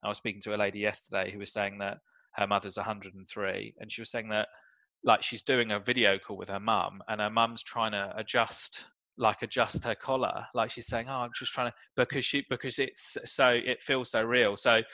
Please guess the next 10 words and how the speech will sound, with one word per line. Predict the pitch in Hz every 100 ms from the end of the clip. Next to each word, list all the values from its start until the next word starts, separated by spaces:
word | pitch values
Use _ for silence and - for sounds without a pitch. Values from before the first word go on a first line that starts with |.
| - - _ _ _ _
you |
know, | 143 117
even | 156 151 135
though | 127 120
it's | - -
not | 127 113 -
exactly | 127 117 117 - - 107 90 82 127 -
what | 117 -
you | 110
want | 117 98 95